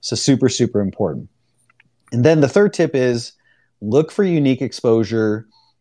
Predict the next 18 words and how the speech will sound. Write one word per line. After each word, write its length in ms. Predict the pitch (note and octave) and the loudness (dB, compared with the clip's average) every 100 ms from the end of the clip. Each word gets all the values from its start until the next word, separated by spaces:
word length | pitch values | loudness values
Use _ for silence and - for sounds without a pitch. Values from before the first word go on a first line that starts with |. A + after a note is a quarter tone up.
| _ | _
in 180 | G#2 G2+ | -6 -6
whoever 400 | G2+ A#2+ B2 C#3 | -2 2 4 4
is 140 | B2+ | 2
kinda 220 | B2 B2 A#2 | -2 -6 -4
uniquely 500 | G#2 G#2 B2+ C3 B2+ | -4 -2 -4 -2 -4
suited 380 | - B2 A#2+ | -2 -2 -2
to 80 | A#2 | -4
benefit 560 | G2 A#2+ A#2 A2+ A#2 G#2+ | -6 -4 -4 -4 -6 -6
from 140 | G#2+ | -8
the 80 | G#2+ | -8
current 360 | - B2 A2+ G#2 | -6 -4 -4 -2
bear 100 | A2 | 0
market 300 | G#2 - F#2 | 0 0 -4
environment. 680 | F#2 A#2 C3 C#3+ C#3 - _ _ _ _ _ _ | 2 4 4 4 2 -4 _ _ _ _ _ _
We 80 | A2 | -8
think 240 | - A2 | -4 -4
commodities, 760 | - G#2 A#2 A#2 A#2 A#2 A#2 G#2 - | -4 0 2 2 2 2 2 -2 -8
ag, 540 | G#2+ A2 A2+ G2+ A#2 | -4 2 2 0 -6